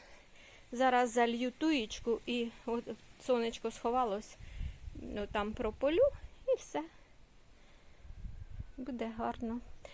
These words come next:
Аби вона не, не згоріла оця, і щоб туди хрущ не заліз,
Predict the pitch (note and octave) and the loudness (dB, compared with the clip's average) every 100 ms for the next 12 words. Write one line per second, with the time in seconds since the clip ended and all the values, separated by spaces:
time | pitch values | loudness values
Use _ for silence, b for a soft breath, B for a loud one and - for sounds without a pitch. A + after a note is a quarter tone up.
0 | B - D#4 F#4 E4+ D#4+ D#4 D4 D4 C#4+ | B 2 4 6 4 6 8 8 6 6
1 | C#4 D4 C4+ C4+ D4 A#3 G#3 G3 F#3+ F#3 | 6 4 4 4 4 4 2 2 2 2
2 | G3 - G3 G3 - - - A#3+ A3+ - | -2 -2 -2 0 0 0 2 0 0 -2
3 | A#3+ G#3+ A3+ E4 F#4+ - C#4+ C#4 C4+ C4+ | 0 0 2 2 2 4 6 6 6 4
4 | C4 B3 - | 4 0 -2